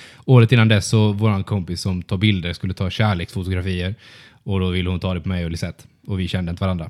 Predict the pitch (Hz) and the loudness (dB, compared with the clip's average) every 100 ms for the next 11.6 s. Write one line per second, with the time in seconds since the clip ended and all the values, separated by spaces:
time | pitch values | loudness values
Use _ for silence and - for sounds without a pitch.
0 | - - 104 101 107 101 113 110 - - | -10 -4 0 2 2 2 2 0 0 -6
1 | 101 104 90 98 113 165 240 113 110 110 | -2 -2 -2 -2 0 2 4 4 4 2
2 | - 101 110 101 95 95 92 95 95 98 | 0 -2 0 0 0 -2 -2 -2 0 0
3 | 110 92 92 107 107 101 113 220 208 175 | 0 0 0 2 2 2 2 4 4 4
4 | 185 240 143 160 175 135 113 110 131 104 | 2 2 0 0 0 -2 0 0 0 0
5 | 95 95 85 - 92 92 98 87 - 104 | -2 -6 -8 -6 -8 -4 -6 -6 -8 -10
6 | 95 90 - - _ _ - - - - | -10 -12 -16 -20 _ _ -20 -20 -20 -20
7 | - _ - 117 113 113 110 117 _ _ | -20 _ -2 2 6 6 4 0 _ _
8 | _ - _ - 131 139 139 113 113 180 | _ -20 _ 4 8 8 8 4 4 2
9 | - 113 147 98 113 101 92 - 110 95 | 4 2 2 2 0 -4 -6 -4 -2 0
10 | 113 95 85 95 92 _ _ _ _ _ | -2 -2 -2 -4 -6 _ _ _ _ _
11 | _ _ - 107 - - | _ _ -6 -6 -6 -20